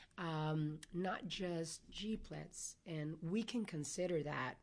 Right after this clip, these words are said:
uh, for those corridors, but also, um, uh, zoning, you know, the underlying zoning. How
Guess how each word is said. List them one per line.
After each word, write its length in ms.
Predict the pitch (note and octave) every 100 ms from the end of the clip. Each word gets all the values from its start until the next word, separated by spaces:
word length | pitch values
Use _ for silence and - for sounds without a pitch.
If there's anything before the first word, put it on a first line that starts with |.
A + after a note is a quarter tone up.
| A3+ -
uh, 320 | C#3+ C#3 C#3+ D3+
for 220 | - D#3
those 260 | C#3+ C#3
corridors, 540 | - - B3 F3 D#3 D3+
but 260 | - F#3+ - -
also, 640 | G3+ G3+ - E3+ D#3+ D#3+ - - - - -
um, 640 | D#3 D3 D3 C#3+ C#3 C#3+ E3+ - - _ -
uh, 80 | D3+ F3+
zoning, 500 | D#3 G3+ A#3 E3 D3+ - _ _ -
you 60 | E3+
know, 80 | E3+
the 180 | E3 D#3+
underlying 540 | E3 F#3 E3+ E3 E3
zoning. 420 | E3 F#3 F3+ C3+
How 320 | F3 E3 D#3+